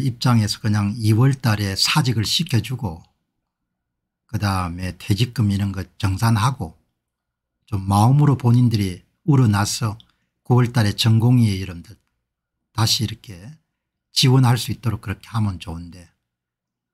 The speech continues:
구월 달에 이제 전공의 시험을 개설해가지고 전공의를 모집하는데 그게 워낙 다급하니까 구월 달에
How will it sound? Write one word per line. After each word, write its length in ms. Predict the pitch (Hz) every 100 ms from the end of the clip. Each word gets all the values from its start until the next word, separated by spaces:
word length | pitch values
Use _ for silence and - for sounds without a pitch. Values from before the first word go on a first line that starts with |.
| _
구월 340 | _ 135 143 -
달에 220 | 123 113
이제 160 | 107 110
전공의 1000 | 120 120 117 135 127 113 104 101 98
시험을 580 | 98 - 143 120 107 95
개설해가지고 960 | - 120 - 95 92 101 - 92 101 101
전공의를 520 | 110 107 113 117 104
모집하는데 760 | 107 131 123 98 98 101 98 90 98 _ _ _ _ _ _ _ _ _ 131 113
그게 160 | 117
워낙 440 | 120 127 147 139 -
다급하니까 880 | 95 107 117 123 123 117 110 104 95 _ _ _ _ _ _ _ _
구월 340 | - 139 143 -
달에 480 | 123 117 135 139